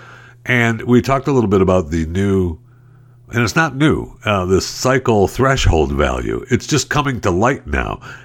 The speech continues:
And I found this article from May that they're talking about how to interpret the sars C O V two test with the cycle threshold value. And what they mean by that is that each test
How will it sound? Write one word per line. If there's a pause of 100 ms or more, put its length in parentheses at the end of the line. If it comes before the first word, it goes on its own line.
(120)
And
I
found
this
article
from
May (480)
that
they're
talking
about
how
to
interpret
the
sars (880)
C
O
V
two
test (520)
with
the
cycle
threshold
value. (460)
And
what
they
mean
by
that
is
that
each
test